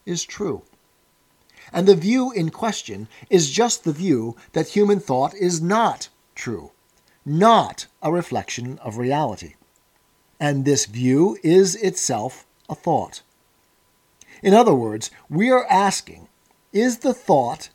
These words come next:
that no thoughts are true itself true? If we answer yes, we contradict ourselves. For if all thoughts are untrue, then this thought is untrue.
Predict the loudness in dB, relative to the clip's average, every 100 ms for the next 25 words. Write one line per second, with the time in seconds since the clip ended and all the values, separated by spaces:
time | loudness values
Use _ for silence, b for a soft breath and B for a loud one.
0 | _ -4 -2 0 2 0 0 0 2 0
1 | -6 -4 -4 -6 -2 0 0 -4 -10 b
2 | b b -4 -4 -4 -4 -6 -12 _ _
3 | -12 -6 -4 -6 -14 _ _ _ _ _
4 | _ _ _ _ _ b b -6 4 6
5 | 6 2 -2 0 2 2 0 -6 -12 _
6 | _ _ -8 -4 -4 -2 -2 -4 -6 -10
7 | -12 -14 -18 -20 -20 _ _ _ b b
8 | 2 2 2 0 6 8 8 4 4 2
9 | -4 -4 0 0 0 -4 -8 -10 -10 -14
10 | b 0 2 2 2 0 0 -4 -4 -4
11 | -10 _ _ -2 -2 -4 -8 -8 -10 -12